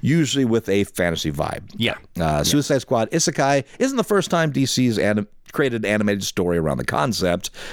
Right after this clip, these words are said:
Speaker 1: Uh, the twenty eighteen anime film Batman Ninja sends Cat-, uh, Batman,
Speaker 2: Oh, yeah.
Speaker 1: Catwoman, Joker, Harley, and other denizens of Gotham to back in time to a fantasy-fueled version of feudal Japan. Uh, no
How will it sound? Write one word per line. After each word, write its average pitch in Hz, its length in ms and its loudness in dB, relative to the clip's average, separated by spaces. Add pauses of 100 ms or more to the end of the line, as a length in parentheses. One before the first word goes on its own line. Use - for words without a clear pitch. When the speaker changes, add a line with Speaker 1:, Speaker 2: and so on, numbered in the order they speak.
Speaker 1:
Uh, 80 100 0
the 80 120 -2
twenty 113 400 0
eighteen 92 360 0
anime 87 300 0
film 92 480 0
Batman 101 680 0
Ninja 113 540 2 (380)
sends 95 360 0
Cat-, 92 280 -2 (240)
uh, 90 180 2
Batman, 123 440 0
Speaker 2:
Oh, 143 40 0
yeah. 131 160 2
Speaker 1:
Catwoman, 117 560 2
Joker, 113 400 2
Harley, 113 380 2
and 101 140 2
other 147 440 2 (160)
denizens 120 400 -2
of 104 100 0
Gotham 101 380 0
to 98 340 2 (140)
back 180 220 2
in 135 80 -2
time 120 260 0
to 107 120 2
a 92 60 0
fantasy-fueled 117 1400 0
version 95 400 0
of 87 140 -2
feudal 92 420 0
Japan. 76 540 -2
Uh, 78 60 0
no 135 340 2